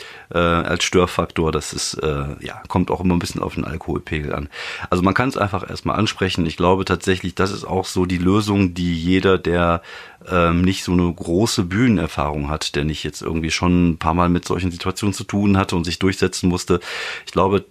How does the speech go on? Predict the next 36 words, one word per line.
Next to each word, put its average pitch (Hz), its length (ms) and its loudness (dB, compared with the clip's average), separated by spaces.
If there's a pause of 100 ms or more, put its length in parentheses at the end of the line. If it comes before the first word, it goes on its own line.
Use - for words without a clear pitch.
tatsächlich, 92 500 -2
das 95 200 0
ist - 200 -8
die 87 240 2
einfachste 95 640 0
und 82 260 2
charmanteste 82 560 0
Lösung, 80 440 2
das 73 160 -2
Problem 76 460 -4
vielleicht 71 420 -4
irgendwie 71 300 -6
anzugehen. - 560 -10 (600)
Ähm, 90 400 4 (360)
es - 140 -6
kommt 135 180 0
natürlich 156 320 0
immer 139 120 4
ein 117 60 2
bisschen 113 220 0
drauf 110 160 0
an, 117 360 4 (140)
was - 180 0
für - 140 -4
Leute 98 300 2
das 80 200 -4
sind. 78 220 -2
Also 82 160 0
in 95 140 4
meinem 127 260 4
Fall 123 280 0
war 92 120 4
es - 120 0
halt - 240 -2
eine 110 340 2
Einzelperson, 120 840 0